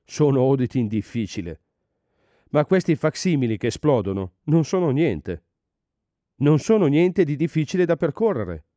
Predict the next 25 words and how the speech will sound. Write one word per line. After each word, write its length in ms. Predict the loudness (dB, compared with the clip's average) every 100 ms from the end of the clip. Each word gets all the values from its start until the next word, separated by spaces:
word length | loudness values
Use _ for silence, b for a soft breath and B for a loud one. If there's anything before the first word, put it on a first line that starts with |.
| _ _ _
Se 200 | -6 -4
conoscete 500 | 0 -2 0 0 2
il 140 | 0 2
dato, 500 | 0 0 -2 -4 _
percorrete 460 | -4 0 2 2 0
la 140 | 0
cosa, 460 | 0 0 2 -2 -4 _ _
bang! 580 | -4 -2 0 -2 -6 -10 _ _ _ _ _ _
Tutto 240 | 0 2
lì. 140 | 0 0 _ _ _ _ _ _ _ _
È 140 | 2
una 180 | 2 2
cosa 260 | 0 0 -2
assai 320 | 0 -2 0
dura, 280 | 2 2 2
nel 180 | 0
senso 280 | 0 -2 0
che 120 | -2
è 60 | -2
praticamente 680 | -4 -4 -2 0 0 -2 -4
tutto 260 | -6 -4
ciò 160 | -2 -2
che 120 | 0
la 120 | -2
polizia 640 | 0 -2 -2 -4 -2 -2